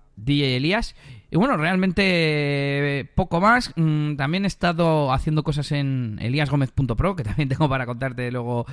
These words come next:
en detalle. Y mira, ya que estamos, te voy a recomendar un canal de YouTube que he visto unos cuantos vídeos esta, esta semana. Y dicho esto, se lo tengo que recomendar a Yannick. Tú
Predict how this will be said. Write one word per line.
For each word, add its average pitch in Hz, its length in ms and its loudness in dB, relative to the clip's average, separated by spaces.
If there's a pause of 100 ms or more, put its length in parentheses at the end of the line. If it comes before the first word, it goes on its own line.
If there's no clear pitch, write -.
(260)
en 131 220 2
detalle. 165 500 2 (400)
Y 175 100 2
mira, 135 220 6
ya 170 120 0
que 208 40 -2
estamos, 208 360 2
te 139 420 2
voy 160 160 0
a 160 400 4
recomendar 143 580 0
un 208 140 2
canal 190 260 4
de 180 100 4
YouTube 190 440 4
que 127 240 2
he 139 60 2
visto 151 240 0
unos 147 180 2
cuantos 131 300 -2
vídeos 151 400 -4 (480)
esta, 120 420 0
esta 120 180 -4
semana. 139 360 0 (380)
Y 139 100 0
dicho 139 160 0
esto, 180 120 -2
se 175 80 0
lo 156 100 2
tengo 147 140 4
que 131 80 2
recomendar 113 480 0
a 104 180 -2
Yannick. 98 320 -6
Tú 160 800 4